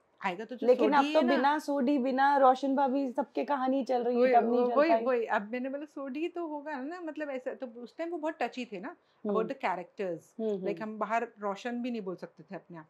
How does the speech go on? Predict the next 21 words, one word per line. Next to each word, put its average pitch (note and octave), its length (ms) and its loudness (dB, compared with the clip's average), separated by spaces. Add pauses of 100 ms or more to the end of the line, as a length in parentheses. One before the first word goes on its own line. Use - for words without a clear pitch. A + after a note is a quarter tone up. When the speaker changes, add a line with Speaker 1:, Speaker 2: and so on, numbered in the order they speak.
Speaker 1:
को, D#3+ 60 -14
अभी, G#3+ 300 -8 (100)
अब F#3 160 -10
वो G3 240 -8
उनका G3+ 260 -12
हमेशा A3+ 300 -12
से B3 100 -16
था, - 280 -14
Speaker 2:
अच्छा। C4 320 -4
Speaker 1:
ये A#3+ 120 2
character A#3+ 360 -2
Speaker 2:
हाँ, B3 80 -10
Speaker 1:
हमारा D4 260 6
Speaker 2:
मैं G4+ 100 4
Speaker 1:
है। - 60 -2
Speaker 2:
कॉन्ट्रैक्ट D4+ 460 6
के F#4 80 0
बारे D#4+ 220 4
में E4 160 2
भी E4 120 2
जाना, C4 420 -4